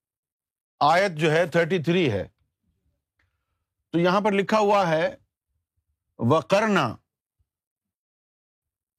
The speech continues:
وَقَرْنَا کا مطلب ہے کہ وہیں ڈٹے رہو۔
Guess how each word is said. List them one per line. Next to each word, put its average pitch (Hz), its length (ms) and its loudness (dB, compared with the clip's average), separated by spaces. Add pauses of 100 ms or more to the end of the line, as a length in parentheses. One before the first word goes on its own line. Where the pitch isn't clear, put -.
(480)
وَقَرْنَا 185 460 0
کا 202 100 0
مطلب 196 320 0
ہے 170 280 0 (1080)
کہ 196 220 2
وہیں 180 280 0
ڈٹے 165 260 0
رہو۔ 117 280 0